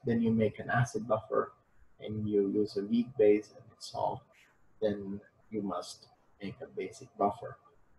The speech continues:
But some acids have more than one salt, so you need to make sure that that salt contains that salt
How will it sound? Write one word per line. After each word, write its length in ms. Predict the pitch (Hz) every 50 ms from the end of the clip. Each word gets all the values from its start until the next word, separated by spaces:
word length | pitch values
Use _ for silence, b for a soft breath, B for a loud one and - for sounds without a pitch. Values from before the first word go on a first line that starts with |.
| -
But 200 | - 123 117 -
some 340 | - - - - 139 139 147 143
acids 460 | 135 131 131 - - 131 123 - -
have 160 | 117 110 110
more 260 | 113 117 120 120 117
than 220 | 117 110 104 107 107
one 260 | 110 113 117 123 127
salt, 440 | - - 139 131 127 143 143 143 -
so 140 | - 131
you 200 | 117 110 110 113
need 220 | 113 113 110 104 -
to 80 | 113
make 240 | 104 104 101 101 -
sure 280 | - - - 107 104 104 104
that 200 | 101 98 95 -
that 220 | - 104 107 - -
salt 360 | - - 110 104 107 104 - _ -
contains 600 | 98 98 - - 101 98 98 98 98 - - - _ _ _ _ _ _ _ _ _ _ _ _ _ - -
that 200 | 135 127 123 -
salt 500 | - - 143 135 131 135 135 135 -